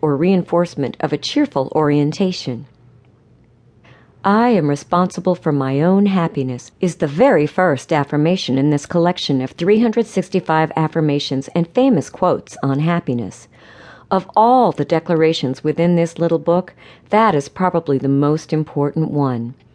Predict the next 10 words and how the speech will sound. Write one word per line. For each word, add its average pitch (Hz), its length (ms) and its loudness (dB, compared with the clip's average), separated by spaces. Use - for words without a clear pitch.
Everyone 226 540 4
knows 196 360 2
the - 160 -6
cliches, 151 720 -2
"Happiness 202 580 0
has 165 180 2
to - 80 -6
come 160 300 0
from 160 240 0
within," 139 560 -2